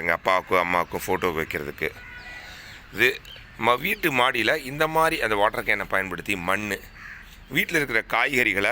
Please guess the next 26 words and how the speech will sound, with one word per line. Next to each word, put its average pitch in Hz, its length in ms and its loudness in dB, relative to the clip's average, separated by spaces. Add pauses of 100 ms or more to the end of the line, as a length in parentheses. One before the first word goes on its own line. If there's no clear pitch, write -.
(120)
என்ன 104 120 0
பண்ணணும் 98 360 0
நீங்க, 98 240 0 (720)
அழகா 104 240 0
அந்த 98 140 0
காய்கறி 120 460 2 (120)
கழிவுகளை 113 520 2 (800)
மண்ணுல 113 320 4
கொட்டி 107 480 -2 (540)
நம்ம 92 260 0
மண்ணை 101 300 2
போட்டு 101 300 -4
போட்டு 92 240 -2
அதை 98 180 0
உரமா 92 220 2 (100)
மாத்தலாம். 80 420 -2 (600)
அதுக்கான 98 460 0
ப்ராசஸ் 110 400 0
தான் 98 280 2
நான் 87 160 -2
இங்க 82 180 -8
வச்சிருக்கிறேன். 85 500 -6 (760)
இது 90 100 0
already 104 360 2 (120)
முடிஞ்சிருச்சு. 110 520 -2 (600)
அதாவது 101 520 0